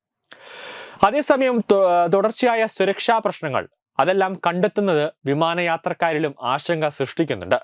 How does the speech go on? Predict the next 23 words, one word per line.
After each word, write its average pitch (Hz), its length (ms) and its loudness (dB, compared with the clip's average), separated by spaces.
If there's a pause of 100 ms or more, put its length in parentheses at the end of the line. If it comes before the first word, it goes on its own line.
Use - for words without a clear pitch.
(220)
കഴിഞ്ഞ 220 320 0
ദിവസം 233 320 2 (280)
ഡ്യൂട്ടി 208 360 2 (140)
മാനദണ്ഡങ്ങൾ, 190 580 0 (360)
ക്യാബിൻ 180 360 2 (160)
ക്രൂ 208 140 2 (160)
പരിശീലന 190 520 0
നിയമങ്ങൾ, 165 360 -2 (380)
പ്രവർത്തന 185 440 0 (320)
നടപടിക്രമങ്ങൾ 175 880 -2 (120)
എന്നിവയുമായി 170 540 -2
ബന്ധപ്പെട്ട 151 520 -4 (140)
ലംഘനങ്ങൾ 143 380 -2 (100)
ചൂണ്ടിക്കാട്ടി 147 520 -2 (400)
ഡി 202 140 4
ജി 226 200 2
സി 208 180 0 (160)
എ - 20 0 (260)
എയർ 175 200 2
ഇന്ത്യക്ക് 180 380 -2 (160)
നാല് 170 380 0 (100)
കാരണം 175 380 -2
കാണിക്കൽ 180 300 -4